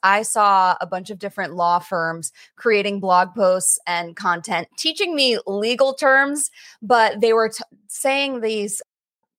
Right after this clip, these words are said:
these terms and positioning them through the lens of trending celebrity divorces. Or I remember reading one that was all about the college admission scandal a few years ago. When something is trending,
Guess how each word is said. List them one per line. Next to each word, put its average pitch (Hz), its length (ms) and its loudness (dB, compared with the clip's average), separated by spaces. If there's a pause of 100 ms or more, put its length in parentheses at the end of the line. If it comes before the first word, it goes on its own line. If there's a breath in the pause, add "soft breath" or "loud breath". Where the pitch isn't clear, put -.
(240)
these 185 180 -12
terms 214 500 0
and 180 280 -4
positioning 214 480 -2
them 175 240 -4
through 190 280 -6
the 190 120 -2
lens 175 500 0
of 170 380 2 (320 soft breath)
trending 220 720 0
celebrity 247 540 0
divorces. 226 920 0
Or 190 420 2
I 185 60 -4
remember 220 380 -2
reading 226 300 -6
one 220 220 0
that 208 100 0
was 226 120 0
all 233 220 2
about 233 340 2 (240 loud breath)
the 247 80 -2
college 285 400 2
admission 277 520 -4
scandal 226 480 -2
a 208 60 0
few 208 260 -10
years 190 320 -4
ago. 170 500 2
When 220 160 -6
something 302 320 -2
is 233 160 -4
trending, 226 720 -2